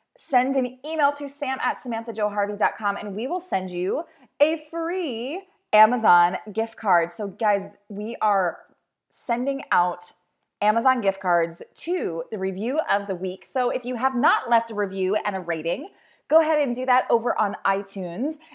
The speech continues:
and then you'll have the chance to win an Amazon gift card. And I love this because our winner from not last week, but the week before, Shelby, sent over a picture of what she purchased for her classroom, the singing owl for her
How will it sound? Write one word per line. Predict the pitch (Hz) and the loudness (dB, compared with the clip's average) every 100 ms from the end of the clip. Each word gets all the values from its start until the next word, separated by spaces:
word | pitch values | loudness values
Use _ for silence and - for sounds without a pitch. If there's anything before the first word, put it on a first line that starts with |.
| - | 0
and | 233 | 2
then | 262 | 2
you'll | 302 | 2
have | 320 339 | 0 -2
the | |
chance | 339 240 220 | -4 -6 -6
to | - | -4
win | 247 196 247 - | -2 0 -2 -4
an | 226 | -2
Amazon | 202 220 262 | 0 0 -2
gift | 285 381 | -2 0
card. | 247 190 | 2 4
And | 208 | 4
I | 208 | 2
love | 214 240 247 | 4 2 2
this | 226 | -2
because | 220 220 208 190 185 - _ _ _ | -6 -4 2 2 0 -12 _ _ _
our | 208 202 202 202 208 226 | 8 8 8 6 4 2
winner | 202 240 277 285 - | 2 2 2 -2 0
from | 226 208 208 | 2 2 2
not | 240 | 0
last | 226 226 | 2 0
week, | 262 226 | -2 -8
but | 214 | -8
the | |
week | 190 214 - | -6 -8 -6
before, | 208 - - 294 339 214 190 202 | -6 -6 -2 2 6 6 6 2
Shelby, | - 240 254 226 196 196 _ _ | 0 0 0 -2 -4 -6 _ _
sent | - 247 240 - | -4 0 2 0
over | 240 220 | 0 2
a | - | 0
picture | 214 254 262 247 214 | -2 -8 -6 -2 0
of | 214 202 | 0 0
what | 208 220 | 0 0
she | - 262 | -2 -12
purchased | - 220 208 202 202 - | -8 -8 -2 -2 -2 -6
for | 220 214 220 | -4 -2 -2
her | 226 | -4
classroom, | 220 262 233 233 - 202 | -8 -6 -4 -4 -6 -6
the | 196 | -6
singing | 196 - 233 254 - | -6 -6 -6 -8 -6
owl | 190 190 | -2 -2
for | 202 190 | -4 -6
her | 196 180 180 | -4 -4 -4